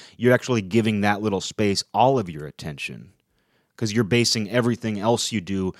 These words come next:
around avoiding that little space, that silhouette of that person who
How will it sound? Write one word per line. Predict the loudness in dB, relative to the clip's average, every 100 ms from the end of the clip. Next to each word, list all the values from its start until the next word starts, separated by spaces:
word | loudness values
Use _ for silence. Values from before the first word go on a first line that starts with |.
| -16 -20 _ -4
around | 0 2 0
avoiding | -2 -4 0 2 2 2
that | -2 -6
little | -6 -6 -6
space, | -6 -4 -4 -2 -4
that | -4 -2
silhouette | -2 0 0 2 2 2
of | 0
that | -4 -4
person | 0 2 2 -2 -6
who | -4 -2 -4